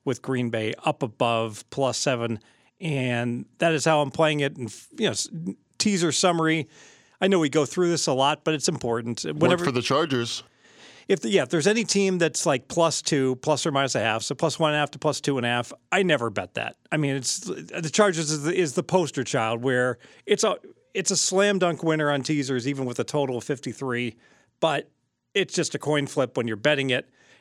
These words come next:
Speaker 1: And yeah, it's better to get plus one half than to lay one and a half. Just ask Green Bay in any of their games the last couple weeks. But the bottom line is that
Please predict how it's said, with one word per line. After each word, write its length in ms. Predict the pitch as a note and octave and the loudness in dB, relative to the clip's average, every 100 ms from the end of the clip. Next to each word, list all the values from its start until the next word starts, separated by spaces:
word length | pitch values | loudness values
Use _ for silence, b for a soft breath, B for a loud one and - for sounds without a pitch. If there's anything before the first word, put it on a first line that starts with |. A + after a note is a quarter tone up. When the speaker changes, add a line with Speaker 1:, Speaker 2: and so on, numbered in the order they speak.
| - | -2
Speaker 1:
And 160 | A3 | 2
yeah, 140 | E3 C3+ | 2 0
it's 120 | - | 0
better 240 | E3+ D3+ | 2 2
to 80 | C3 | 0
get 200 | B2+ A#2+ | -2 0
plus 260 | D3+ C3+ D3+ | -2 -2 0
one 180 | C#3 | 0
half 220 | C3 B2+ - | 0 0 -2
than 160 | A2+ | -4
to 120 | A2 | -4
lay 240 | A2 D#3+ B3 | 0 0 2
one 200 | D#3+ A#2 | 0 0
and 80 | A2+ | 0
a 40 | |
half. 200 | D3 - | 0 -2
Just 180 | C3+ A#2 | -4 0
ask 280 | C#3 C3 - | 0 -2 -4
Green 260 | C#3+ C#3 | -4 -2
Bay 220 | B2+ D#3+ A#2+ | 0 0 0
in 100 | A#2+ | 0
any 220 | F3+ D3+ | 2 0
of 100 | G2+ | -2
their 160 | G2+ | -6
games 340 | G2+ A2 G#2+ G2+ | -4 -4 -4 -4
the 60 | |
last 220 | A2+ G#2+ - | -4 -4 -2
couple 260 | C3+ C3+ | -2 0
weeks. 320 | A2+ A2+ - - B B _ | -2 -2 -6 -10 B B _
But 160 | D3+ - | -2 0
the 60 | |
bottom 340 | C3 D3+ D3+ C3+ | 2 2 2 0
line 280 | C3 C3 B2 | 0 0 0
is 320 | A#2 G#2 - | -2 -2 -6
that 340 | B2+ A2+ A2+ | -4 -4 -6